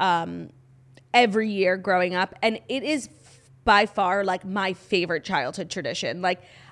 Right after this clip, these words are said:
I want my kids to watch it. Harry has to watch it. Kaylor has to watch it. Like, Coco Melon will be there. You know, I'm sure there's, like, a big, uh, Moana float. Like,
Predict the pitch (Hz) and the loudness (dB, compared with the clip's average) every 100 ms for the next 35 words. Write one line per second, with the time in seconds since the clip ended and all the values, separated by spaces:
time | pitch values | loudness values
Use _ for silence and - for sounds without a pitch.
0 | - 226 220 226 208 214 214 214 - 202 | 4 6 8 4 0 0 0 -2 -4 -2
1 | 185 190 214 190 - 196 185 180 185 190 | -2 0 -2 -2 -4 2 2 0 -4 0
2 | 202 185 190 180 196 170 180 185 - 190 | 2 2 2 0 0 -2 -2 -4 -4 -4
3 | 165 175 180 - 147 127 - 147 170 - | -2 -2 -2 -2 -2 -2 -2 -2 -2 -6
4 | - - - 277 285 262 254 262 254 220 | -20 -20 2 6 6 6 6 6 4 2
5 | 240 233 233 233 233 214 214 - 220 226 | 4 4 6 4 4 4 4 0 0 0
6 | 226 214 190 214 214 202 208 190 190 - | -2 -4 0 0 2 2 2 4 2 -2
7 | - - 208 214 220 214 214 214 220 208 | -16 -12 0 4 6 6 6 6 4 4
8 | - 220 214 208 208 - 202 | 2 6 8 8 6 4 0